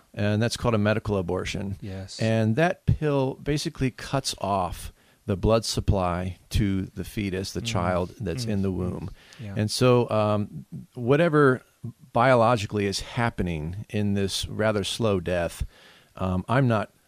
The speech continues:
Speaker 1: I'm not certain, but it sounds pretty terrible.
Speaker 2: Yeah.
Speaker 1: Um, you know, a, a child, when they are, uh, very young, they, they begin to look like a, a,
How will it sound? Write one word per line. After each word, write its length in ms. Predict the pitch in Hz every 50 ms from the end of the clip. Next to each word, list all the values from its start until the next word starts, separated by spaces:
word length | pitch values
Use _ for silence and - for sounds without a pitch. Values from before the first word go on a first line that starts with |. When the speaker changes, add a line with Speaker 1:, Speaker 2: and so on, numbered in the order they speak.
| _ _ -
Speaker 1:
I'm 160 | - 113 117 113
not 180 | 104 95 - -
certain, 520 | - - - - 113 101 - 90 82 80
but 140 | 85 107 104
it 80 | 104 -
sounds 320 | - - 139 143 147 139
pretty 240 | - - - 117 107
terrible. 540 | - - 110 98 87 80 76 58 - - _ -
Speaker 2:
Yeah. 80 | 101 95 92 - - - _ _ _ _ - 110 98 98 98 98
Speaker 1:
Um, 220 | 95 98 95 87 - - - - _ _ -
you 80 | 139
know, 120 | 143 147 147
a, 280 | 135 - 143 143 135 - -
a 100 | 123 117
child, 560 | - - - - 240 262 262 196 151 131 113
when 200 | 107 123 123 120
they 220 | 123 123 120 120 117
are, 360 | 107 107 107 101 101 98 95 _ _ _ _ _ - -
uh, 220 | 110 98 98 98 120
very 500 | 135 123 123 135 123 165 202 214 147 104
young, 500 | 98 92 110 123 117 95 87 82 87 95 87
they, 180 | 117 113 120
they 160 | - - 117
begin 260 | 117 131 151 220 220 160
to 60 | 143
look 140 | 143 143 -
like 160 | 127 - -
a, 240 | 101 95 85 - - _ -
a, 140 | - 87 87